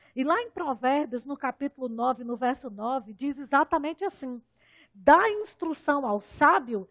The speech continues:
e ele se fará mais sábio ainda. Ensina ao justo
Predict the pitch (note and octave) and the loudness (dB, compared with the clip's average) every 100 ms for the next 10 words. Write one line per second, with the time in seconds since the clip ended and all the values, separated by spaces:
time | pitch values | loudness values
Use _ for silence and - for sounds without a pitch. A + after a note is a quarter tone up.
0 | _ - C#4+ D4 D#4 G4 E4+ - F#4+ F#4+ | _ -4 4 6 6 4 2 4 2 4
1 | C4 A#3 C4 C#4+ C4+ C#4+ F#4 F4 - C#4+ | 0 4 8 6 6 4 2 0 2 4
2 | C#4 E4 F#4 C#4+ B3 A#3 A#3+ _ _ _ | 4 2 0 -2 -2 -4 -4 _ _ _
3 | _ _ _ _ - - F4 F#4+ - - | _ _ _ _ -12 0 2 2 0 0
4 | A4+ A#4 G4 D#4+ A#3+ A3 D#4+ F#4+ - - | 0 2 2 0 -2 -4 0 0 -2 -12
5 | A3 | -12